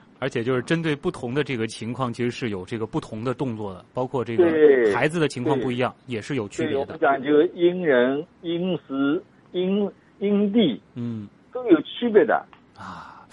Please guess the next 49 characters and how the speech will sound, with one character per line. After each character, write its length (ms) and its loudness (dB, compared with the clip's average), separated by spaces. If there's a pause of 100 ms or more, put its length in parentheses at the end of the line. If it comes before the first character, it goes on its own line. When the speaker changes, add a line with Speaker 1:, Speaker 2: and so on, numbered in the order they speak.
(420)
Speaker 1:
可 100 4
不 80 4
可 60 2
以 60 2
这 60 -4
样 120 -2
理 120 -4
解 140 -8
啊？ 100 -10
就 140 -2
是 180 2 (200)
针 240 2
对 160 2
这 120 -4
个 60 0
婴 240 0
幼 140 0
儿 160 -4
的 100 -4
推 220 -4
拿， 180 -6
实 240 -8
际 140 -4
上 120 -4
是 140 -6
要 80 -2
比 160 -10
成 320 -8
年 160 -2
人 180 -8
的 100 -6
更 260 -8
难 180 -10
一 160 -6
些。 160 -16 (1200)
Speaker 2:
从 140 -4
某 240 8
种 220 2
角 100 -4
度 120 -2
上 160 0
讲， 140 -4
它 200 0
比 200 -10 (100)
成 120 -16
年 120 -8
人 120 -8
更 240 -10
难。 100 -12